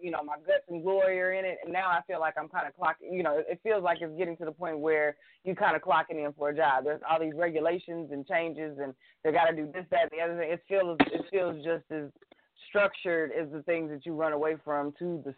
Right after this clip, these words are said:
sports to watch. I think that, that's happening with a lot of sports. I don't know if you all feel the same way. I am not a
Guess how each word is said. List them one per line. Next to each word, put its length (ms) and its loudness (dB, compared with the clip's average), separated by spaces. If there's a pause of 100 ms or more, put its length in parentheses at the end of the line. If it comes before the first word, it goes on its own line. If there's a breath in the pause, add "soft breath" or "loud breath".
sports 260 -10 (140)
to 60 0
watch. 360 -4
I 60 2
think 160 -2
that, 140 2 (120)
that's 180 2
happening 400 -4
with 120 -12
a 20 -10
lot 220 -2
of 160 -12
sports. 340 -20
I 60 4
don't 140 0
know 280 0 (340 soft breath)
if 100 2
you 120 4
all 160 4
feel 140 -4
the 140 -10
same 220 -2
way. 280 2
I 200 4
am 160 0
not 200 2
a 180 -2